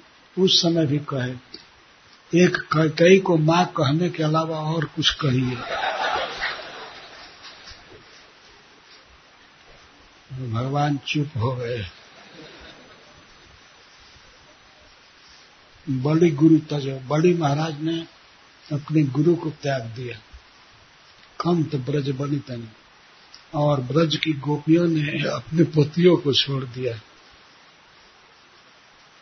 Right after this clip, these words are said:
लेकिन भय बुद्ध मंगलकारी, लेकिन सभी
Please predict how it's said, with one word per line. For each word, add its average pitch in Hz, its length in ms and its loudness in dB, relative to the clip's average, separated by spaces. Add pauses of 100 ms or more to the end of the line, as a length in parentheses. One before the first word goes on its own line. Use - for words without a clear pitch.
(240)
लेकिन 147 240 0
भय 139 260 4
बुद्ध 175 260 2
मंगलकारी, 147 840 2 (340)
लेकिन 147 320 -2
सभी 160 600 2